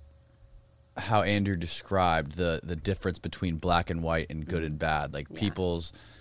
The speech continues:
Speaker 1: people's moral judgments th-, that they make in the real world, by and large, are good or bad,
Speaker 2: Yep.
Speaker 1: right or left, and it's all funneled into these two binary categories.
Speaker 2: Mm-hmm.
Speaker 1: And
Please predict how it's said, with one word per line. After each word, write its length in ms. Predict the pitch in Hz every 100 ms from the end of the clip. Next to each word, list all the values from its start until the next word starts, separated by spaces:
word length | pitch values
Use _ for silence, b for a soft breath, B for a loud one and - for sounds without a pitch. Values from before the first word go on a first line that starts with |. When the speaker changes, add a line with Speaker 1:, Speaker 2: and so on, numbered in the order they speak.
| B B B B B _ _ _ _
Speaker 1:
people's 460 | - 156 143 127 107
moral 360 | 110 107 107
judgments 600 | 92 101 95 92 85 -
th-, 140 | 82 73
that 160 | 85
they 120 | 92
make 360 | 85 85 82 80
in 80 | 87
the 100 | 82
real 280 | 82 85 80
world, 640 | 80 78 76 78 78 80
by 220 | 95 98
and 200 | 92 82
large, 460 | 85 80 76 76 78 -
are 500 | 85 78 76 73 65 - - - - - - - - 78
good 240 | - 104 101
or 160 | 92
bad, 540 | 82 82 80 78 78 80
Speaker 2:
Yep. 120 | 80 - -
Speaker 1:
right 300 | - 87 87 -
or 140 | 85
left, 380 | 80 73 71 -
and 100 | 85
it's 140 | 80
all 240 | - 87 87
funneled 600 | - - 90 87 78 67 -
into 640 | 85 80 73 82 80 73 -
these 320 | 76 78 76 -
two 460 | - - 117 107 98
binary 500 | 82 85 82 78 76
categories. 840 | 87 73 73 - 180 165 165 165
Speaker 2:
Mm-hmm. 40 | 170 b b b b b _
Speaker 1:
And 500 | 92 87 82 80 78